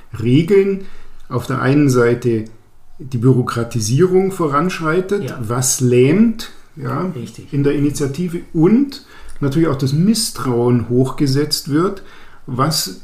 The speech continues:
Speaker 1: nicht mit Vertrauen zum Beispiel der Mitarbeiter in eine Firma, ähm, dann beantwortet wird. Und da
Speaker 2: Mhm.
Speaker 1: kommt vielleicht auch so ein bisschen dieses Vertrauensproblem her, das die Institutionen heutzutage haben,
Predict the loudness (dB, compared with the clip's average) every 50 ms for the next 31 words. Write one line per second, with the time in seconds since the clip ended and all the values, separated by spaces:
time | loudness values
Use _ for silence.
0 | -2 2 4 4 4 4 2 0 2 0 0 2 0 -2 -2 -2 -2 -4 -2 0
1 | 2 4 4 2 2 0 0 0 2 2 0 0 -2 -2 -2 0 0 2 2 0
2 | 0 0 -2 0 0 0 0 0 0 -2 0 0 0 0 0 -2 -2 -2 -2 -2
3 | -2 0 0 2 2 0 0 -2 -4 -6 -10 -16 -20 -20 -20 -18 -12 -6 -4 0
4 | 0 0 2 2 0 0 2 2 2 4 4 4 2 2 2 0 0 0 0 -2
5 | -2 0 0 0 0 0 0 0 0 -2 0 0 0 0 0 -2 -2 -4 -4 -2
6 | 0 2 2 2 2 0 -2 -4 -4 -2 -2 -2 0 0 0 -2 -2 -4 -10 -10
7 | -12 -16 -18 -18 -14 -12 -10 -10 -10 -8 -6 -6 -6 -6 -6 -10 -6 -4 0 0
8 | 2 2 2 0 -2 -6 -10 -8 -4 -4 -2 0 0 2 4 4 4 2 2 0
9 | 2 2 2 4 4 2 0 -2 -4 -4 -4 -4 -4 -4 -4 -4 -4 -4 -4 -4
10 | -4 -4 -2 0 0 0 2 2 2 0 0 -2 -4 -6 -8 -10 -12 -8 -6 -6
11 | -4 -4 -4 -6 -6 -6 -6 -4 -4 -4 -2 -2 -2 -2 -2